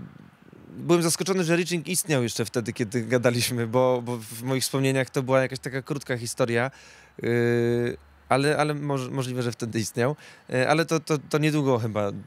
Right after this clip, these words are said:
później jeszcze, jeszcze mógł coś robić. E, a teraz mam mnóstwo takich współprac, mm, gdzie spotykam się z innymi artystami, robię jakieś pojedyncze kawałki. Czasy się trochę zmieniły, już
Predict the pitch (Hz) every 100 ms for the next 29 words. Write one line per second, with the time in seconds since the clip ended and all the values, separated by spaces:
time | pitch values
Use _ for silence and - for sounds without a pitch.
0 | - - 117 101 104 104 98 110 104 107
1 | 101 117 113 107 107 110 98 110 117 143
2 | - - - - - - 135 135 135 135
3 | 135 - - - - - 175 233 220 220
4 | 214 165 - - - 180 196 226 202 202
5 | 190 160 - 196 175 190 180 - - _
6 | _ _ _ _ _ _ _ - - 160
7 | 160 156 151 156 156 156 156 156 160 151
8 | 156 - 175 175 147 143 139 139 131 127
9 | - 127 127 123 123 120 113 - 120 123
10 | 123 113 113 117 110 127 120 117 _ -
11 | - - 147 131 131 131 123 110 117 113
12 | 117 120 113 -